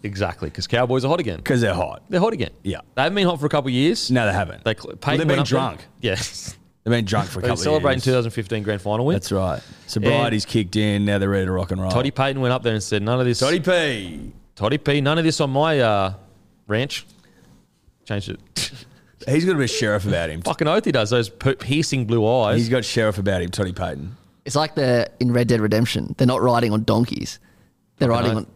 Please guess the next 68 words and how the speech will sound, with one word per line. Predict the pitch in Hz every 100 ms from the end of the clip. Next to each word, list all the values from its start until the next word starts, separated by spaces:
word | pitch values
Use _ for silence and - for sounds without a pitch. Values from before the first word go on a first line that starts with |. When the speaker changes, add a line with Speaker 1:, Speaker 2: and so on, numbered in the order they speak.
| -
Speaker 3:
they're, | 127 - - _
they're | 139
riding | 139 170 170
on | 139
donkeys | 139 127 117
last | 117 120 -
year | 87 - -
when | 131
they |
were | 113
coming | 117 110
second | 117 120 113
last | 110 127
and, | 120 - -
and | 123
third | 110 104
last. | 85 - - _ _
Speaker 1:
Yeah. | 107 95 90
Speaker 3:
Now | 135
they're | 120 120
riding | 110
on | 95
studs. | - 101 73 - _
Speaker 1:
Bloody | 92 95
oath. | 107 113 110 - - _ _ _ _ -
I |
can | 151
see | 170 139
Speaker 2:
Stains. | 98
Speaker 1:
Peyton | 113 107
in | 101
Red | 101
Dead | 104 98
Redemption, | 98 107 131
one | 120
of | 98
the |
great | 95 101
games | 101 104 139 - 113
all |
time. | 107 117 147 - - - -
Speaker 2:
Oh, |
yeah. | 117 110 107 104 104
Speaker 1:
Um, | 101 95
Cowboys | - 165 165
Dragons, | 127 139 139 110
yeah, | 104 98
I | 110
think | 113
Cowboys | 104 101 101 -
get | 107
the |
job | 92 98 90
done. | 90 -
If | -
they | 165
can | 165
do | 139 151
that, | 131
what | 139
they | 120
did | 113 120
last | 123 123
week | 151
without | 104 110 110
their | 104
main | 101 104
players, | 107 110 143